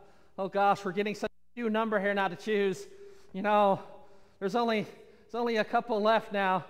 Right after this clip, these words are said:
Let me see. I guess I'll have to, I guess I'll have to choose Judy. And now there's two final ones.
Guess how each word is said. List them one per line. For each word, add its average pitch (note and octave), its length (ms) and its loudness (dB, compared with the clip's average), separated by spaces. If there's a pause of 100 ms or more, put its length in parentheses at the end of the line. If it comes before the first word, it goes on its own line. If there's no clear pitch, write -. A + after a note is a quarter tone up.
(420)
Let G3+ 100 -6
me G#3 120 -4
see. G#3+ 440 -4 (640)
I G3 140 -4
guess A#3+ 280 -4
I'll A3+ 200 2
have A3 240 0
to, G3+ 240 0 (420)
I G#3 100 -2
guess C4 260 -4
I'll A#3+ 100 0
have A#3 220 0
to A#3 60 -8
choose A3 220 -6
Judy. A3+ 640 0 (720)
And G3 140 -4
now A3 180 4
there's G#3+ 180 -2
two A#3 240 -6
final G3 480 2
ones. C#3+ 540 -2